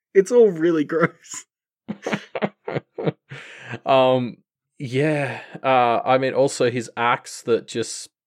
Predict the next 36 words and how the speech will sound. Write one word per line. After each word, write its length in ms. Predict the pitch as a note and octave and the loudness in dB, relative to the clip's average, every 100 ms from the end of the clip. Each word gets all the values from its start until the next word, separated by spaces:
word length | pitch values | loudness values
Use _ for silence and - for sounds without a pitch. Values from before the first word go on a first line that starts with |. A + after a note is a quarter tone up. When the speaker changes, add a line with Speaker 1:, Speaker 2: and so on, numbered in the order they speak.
| _ | _
Speaker 2:
spurts 500 | - - - A2+ G2 | -14 -12 -2 -2 0
out 180 | B2+ - | 0 0
flesh 580 | - - G#2+ A#2 - - | -4 -4 -2 -2 -6 -12
from 240 | - A#2+ | -10 -6
anything 320 | A2 A2+ A2+ G#2 | -4 -4 -4 -6
it 140 | G#2 | -6
hits. 380 | A2+ A2 - - _ - - - - | -6 -6 -8 -18 _ -20 -20 -20 -8
Um, 460 | G#2+ G2 G2 G2+ G2+ | -4 -4 -4 -8 0
there's 200 | B2+ B2 | 2 2
a 60 | |
hilarious 520 | A#2 A#2 A2+ A2 A#2 - | 2 4 4 4 2 0
bit 240 | A2+ A2 | -4 -2
where 140 | A2 | -2
Blake 320 | G2+ G#2 G#2 - | -2 -2 -2 -4
get, 340 | G#2 - - | -6 -6 -8
one 180 | B2 B2 | -2 2
of 60 | |
those 140 | A#2 A2+ | 4 4
babies 380 | A#2 A2+ C3 - | 2 2 0 -4
gets 240 | A2+ - | -6 -4
hit 240 | B2+ A2+ - | -2 -2 -2
while 340 | A2+ A2 G#2+ | 0 0 0
it's 140 | G#2+ - | -2 -4
in 160 | A2+ | -6
Blake's 360 | G#2 G#2+ A2 - | -2 -2 -2 -2
mouth 340 | A2 A#2+ E3 - | -2 0 -2 -4
and 140 | A#2 | -6
just 180 | A2+ A2+ | -4 -2
sort 120 | A#2 | 0
of 140 | G#2+ G2+ _ _ _ _ | 0 -4 _ _ _ _
explodes 800 | A#2 - - A2 A2+ B2+ C3 - | -6 -6 -2 2 4 2 -2 -6
with 160 | B2 G#2+ | -4 -4
an 180 | G#2 - | -6 -4
ERP 240 | A2+ B2 - _ | 2 2 0 _
noise. 400 | B2 C3 C3 - - _ _ | -6 -4 -4 -6 -18 _ _
Speaker 1:
Yeah. 300 | A#2 A2+ G#2 | -2 0 -2